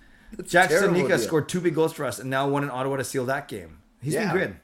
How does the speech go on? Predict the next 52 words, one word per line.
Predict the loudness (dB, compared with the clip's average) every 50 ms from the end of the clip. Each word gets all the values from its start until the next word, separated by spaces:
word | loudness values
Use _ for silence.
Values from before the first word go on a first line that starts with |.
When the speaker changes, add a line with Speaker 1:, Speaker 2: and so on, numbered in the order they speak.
| _ -4
Speaker 1:
I | -2 0
like | 2 2 0 0
him. | -2 -6 -2
I | 0 2
really | 4 4 4 4 4 4 2
like | 2 0 -2 -2
that | -4 -6 -6 -6
goal. | -4 -6 -6 -6 -6 -8 -4
That | -2 0
was | 0 -2 -2 -6 -10
awesome. | -10 -8 -6 -6 -6 -8 -10 -16 -18 -14 _ -2
Speaker 2:
I | 4
hope | 4 4 4 4 2
Reeves | 4 6 6 8 8 6 4 2
runs | 4 6 6 6 6 4 2
Binnington. | 0 0 2 2 2 0 -2 -2 -4 -4 -4 -4 -6 -10 -12 -10 -6
Speaker 1:
I | -2 4
hope | 4 4 4
so, | 2 0 0 0
too. | 0 0 0 0
That'd | 0 2 4
Speaker 2:
Dem-, | 4 4 4 4
Speaker 1:
be | 2
awesome. | 0 0 0 0 -2 -4 -6 0
Speaker 2:
Demko | 4 4 4 4 4 4 4 4
should | 2 -2 -2
fight | 0 0 0 0 0
Binnington. | 0 0 0 -2 -6 -6 -8 -8 -8 -8 -8 -10 -14 _ _ _ _ _ _ _ _ _
Stanika | -12 -8 -2 0 0 2 2 2 2 4 4 4
looks | 4 4 4
like | 2 0
a | 0 0
great | 0 0 -2 -2 -2
pickup. | -6 -6 -4 -2 -2 -2 -2 -4 -8 -18 _ _ _ _ _ -20 -20 -20 -20 -20 -20 -20 _ _ _ _ -20 -20 -20 -20 -16 -8
Thank | -4 -2 -2 -2 -2 -6
you, | -8
Fernando, | -6 -4 -2 -2 -2 -2 -2
for | -4 -4
being | -2 -2 -2
here. | 0 -2 -2
I'll | -2
see | -4 -4 -6 -4
you |
in | -4
the | -4 -4
office | -4 -6 -6 -8 -10 -10 -10
in | -8
eight | -4 -4 -2
<laughs> | 0
hours, | 0 0 0 0 0 -2 -2 -4 -6
nine | -10 -10 -8
hours. | -8 -8 -8 -8 -10 -10 -12 -16